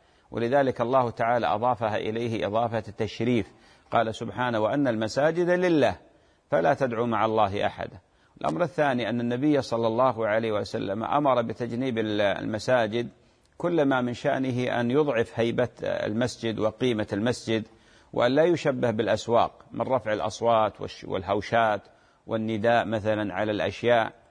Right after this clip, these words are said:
ولذلك المسجد إنما، آه، وضع للصلاة ولقراءة القرآن ولعبادة الله سبحانه وتعالى. والمسألة الأخرى، النبي عليه الصلاة والسلام نهى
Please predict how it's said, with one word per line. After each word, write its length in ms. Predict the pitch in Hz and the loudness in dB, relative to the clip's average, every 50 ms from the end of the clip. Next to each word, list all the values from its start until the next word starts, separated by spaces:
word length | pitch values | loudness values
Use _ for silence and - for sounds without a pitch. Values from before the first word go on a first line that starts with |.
| _ _ _ | _ _ _
ولذلك 500 | - 110 110 113 139 143 135 127 113 - | -8 -6 -2 2 2 2 2 0 -2 -4
المسجد 460 | 110 107 127 147 - - - 120 120 | -4 -2 -2 -2 -2 -4 -8 -8 -6
إنما، 520 | - 127 120 117 117 117 123 131 143 156 - - _ _ _ _ _ _ _ - | -4 -4 -2 -2 0 0 0 0 -2 -2 -6 -12 _ _ _ _ _ _ _ -2
آه، 240 | 113 110 104 92 - | 0 0 2 0 0
وضع 440 | 113 131 143 139 131 120 101 101 | 0 0 0 2 2 0 2 2
للصلاة 680 | 107 107 107 104 92 87 98 - - 117 120 135 151 160 | 0 0 0 -2 -2 -4 -6 -4 0 0 2 4 4 4
ولقراءة 640 | 151 127 117 117 117 - 120 123 135 135 127 120 - | 4 2 2 0 -2 -2 0 2 2 2 2 0 -2
القرآن 340 | - - - 131 147 160 165 | -6 -6 -4 -2 -2 0 0
ولعبادة 640 | 147 135 131 131 117 113 131 131 139 131 123 120 110 - | 0 0 0 0 -2 -2 0 2 2 2 2 0 -2 -2
الله 240 | 120 120 123 120 113 | 0 2 2 2 2
سبحانه 600 | 101 - 110 98 98 117 117 107 107 110 123 - - | 0 -2 -8 -4 -2 -2 0 0 0 -2 -4 -4 -2
وتعالى. 520 | - 156 143 - 120 101 98 82 71 - - - _ _ _ _ _ _ _ _ _ | -2 -2 2 2 2 2 2 0 -2 -6 -12 -20 _ _ _ _ _ _ _ _ _
والمسألة 680 | - 117 120 117 110 117 120 151 175 - 196 190 196 | -2 2 2 2 2 2 0 -2 -2 -2 -2 0 0
الأخرى، 580 | 185 160 147 165 - - 127 117 113 117 120 - - - _ _ _ | 2 2 2 0 0 2 4 4 4 4 2 -4 -12 -20 _ _ _
النبي 340 | - 113 117 120 147 170 180 | -6 -4 -4 -2 0 2 2
عليه 260 | 160 131 139 139 135 | 2 4 4 2 2
الصلاة 400 | 131 - - - 123 131 131 123 - | 0 -2 -2 0 2 2 2 2 0
والسلام 500 | 120 120 - - - 123 117 110 117 123 | -4 -6 -6 -4 -4 -4 -4 -2 0 0
نهى 460 | 160 185 165 156 135 120 110 87 65 | 2 2 4 4 2 2 0 -2 -4